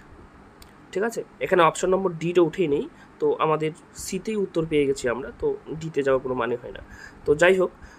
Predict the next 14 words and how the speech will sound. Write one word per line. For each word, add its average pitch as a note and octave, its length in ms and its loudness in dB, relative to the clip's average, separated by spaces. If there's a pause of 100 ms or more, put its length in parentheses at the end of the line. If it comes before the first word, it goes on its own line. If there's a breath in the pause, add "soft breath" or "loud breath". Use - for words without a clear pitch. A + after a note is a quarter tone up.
(180 loud breath)
তো, D#3+ 300 2 (100)
উম, D#3 380 0 (760 loud breath)
তারপরে G#3 380 4
বলছে A#3 300 0
কি C#4+ 80 -6
শূন্যস্থান G#3+ 520 2
পূরণ A#2+ 300 -2
করো। G2+ 220 -10 (400 loud breath)
তাহলে E3 140 0
শূন্যস্থান A#3+ 600 -2
পূরণ G#3 300 2
করতে D#3+ 280 -4
গেলে F3+ 300 -6
আমরা E3+ 400 -2